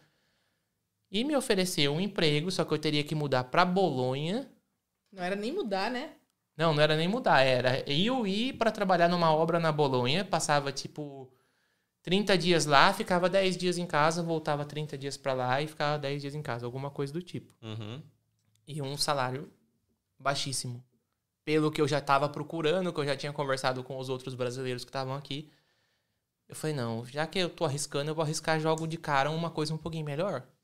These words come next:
Speaker 1: Porque senão daqui a pouco eu fico preso nesse e eu não consigo andar pra frente, porque eu vou ficar lá,
Speaker 3: Sim.
Speaker 1: numa obra, trabalhando doze, quatorze horas por dia.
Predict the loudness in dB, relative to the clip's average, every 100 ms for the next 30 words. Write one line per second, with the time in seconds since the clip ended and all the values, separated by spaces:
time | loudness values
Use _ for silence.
0 | _ _ _ _ _ -12 -6 -4 -4 -4
1 | -4 -2 -2 -4 -4 0 0 0 0 -2
2 | 0 0 0 0 -2 0 0 0 0 -4
3 | -6 -6 -10 -8 -6 -4 -4 2 6 6
4 | 4 0 -20 _ _ -20 -18 -10 0 4
5 | 8 6 4 -2 -2 -2 -2 -2 -2 0
6 | 0 0 -2 0 0 2 0 0 -4 -4
7 | -2 -2 -4